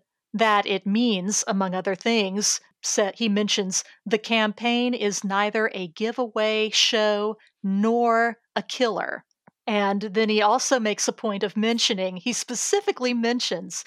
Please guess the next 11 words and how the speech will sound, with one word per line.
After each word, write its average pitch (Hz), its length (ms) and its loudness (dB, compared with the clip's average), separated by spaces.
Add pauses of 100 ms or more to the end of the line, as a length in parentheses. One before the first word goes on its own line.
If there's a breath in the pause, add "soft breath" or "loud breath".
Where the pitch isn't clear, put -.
(200 loud breath)
"You 269 200 4
will 311 140 0
find 285 540 0
no 240 160 2
baseless 240 640 -2
limits 220 800 -4
arbitrarily 233 880 2
placed 247 520 0
on 202 200 2
female 233 520 -2
strength 226 720 -2